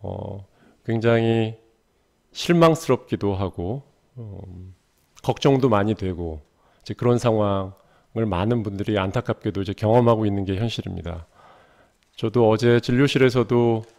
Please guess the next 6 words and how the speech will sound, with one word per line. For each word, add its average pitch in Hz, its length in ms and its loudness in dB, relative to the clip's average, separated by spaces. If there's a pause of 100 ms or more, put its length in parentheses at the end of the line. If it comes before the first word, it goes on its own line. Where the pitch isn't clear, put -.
(320)
재발하신 127 500 4
환자분에게 107 1080 0
이런 107 220 2
설명을 117 420 0
드리면서, 95 720 -4 (760)
어, 95 540 -8